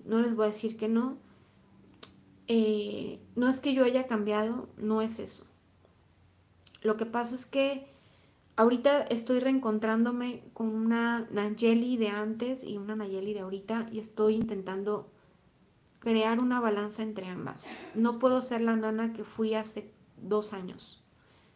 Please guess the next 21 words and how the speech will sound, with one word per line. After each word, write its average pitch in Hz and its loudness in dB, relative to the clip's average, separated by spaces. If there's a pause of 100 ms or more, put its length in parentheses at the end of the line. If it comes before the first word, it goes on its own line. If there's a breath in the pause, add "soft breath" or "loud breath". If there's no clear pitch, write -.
(260 soft breath)
Eso 226 -2
olvídenlo. 214 0 (360)
No 214 0
voy 233 0
a 233 -4
poder 196 -4
ser 220 -6
esa 220 -6
persona. 196 -12 (1400 soft breath)
Eh, 220 6
¿por 240 2
qué 262 2
no 277 2
voy 285 2
a 277 0
poder 233 0
ser 233 -4
esa 240 -4
persona? 226 -4
Pues 226 -4
porque 202 -10